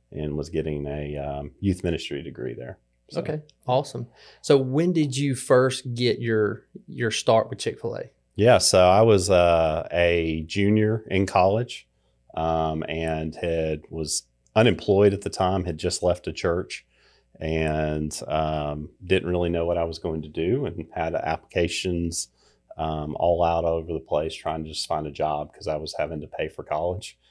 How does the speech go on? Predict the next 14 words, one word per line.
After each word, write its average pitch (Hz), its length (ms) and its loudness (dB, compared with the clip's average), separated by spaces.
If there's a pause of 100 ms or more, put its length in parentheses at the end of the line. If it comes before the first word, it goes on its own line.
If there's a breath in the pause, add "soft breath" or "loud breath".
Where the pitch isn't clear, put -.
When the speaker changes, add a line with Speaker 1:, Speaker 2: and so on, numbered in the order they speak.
(440 soft breath)
Speaker 1:
And, 78 540 -2
uh, 76 440 0
the 87 160 -4
only 85 280 0
place 85 340 0
that - 120 -6
was 87 120 -6
hiring 82 440 -2
an 80 120 -4
out-of-work 82 480 -2
youth 80 200 -10
minister 82 420 -8
was - 160 -12
Chick-fil-A. 90 640 -4